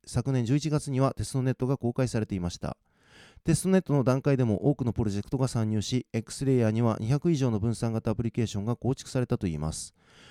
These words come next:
オーケーエックスによると、すでにメインネットにも多くのプロジェクトがアプリケーションの構築を完了させているとのことです。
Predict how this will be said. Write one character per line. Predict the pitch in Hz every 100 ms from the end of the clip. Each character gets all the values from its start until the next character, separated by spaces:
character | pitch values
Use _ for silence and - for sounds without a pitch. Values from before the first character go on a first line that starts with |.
| -
オ | 151
ー | 156
ケ | 156
ー |
エ |
ッ | -
ク |
ス | -
に | 117
よ |
る | 113
と、 | 139
す | 131 -
で |
に | 127
メ | 113
イ | 135
ン |
ネ | 147
ッ |
ト | -
に | 120
も | 113 139
多 | 156
く |
の | 113
プ | 101
ロ | 107
ジ | 98
ェ |
ク | -
ト | 107
が | 123 -
ア | 110
プ | 135
リ | 127
ケ | 127
ー |
シ | 107
ョ |
ン |
の | 98
構 | - 131
築 | - 131
を | 120
完 | 135 147
了 | 143
さ | 131
せ | -
て | 151
い |
る | 156
と | 123
の | 95
こ | -
と |
で | 76 76
す。 | -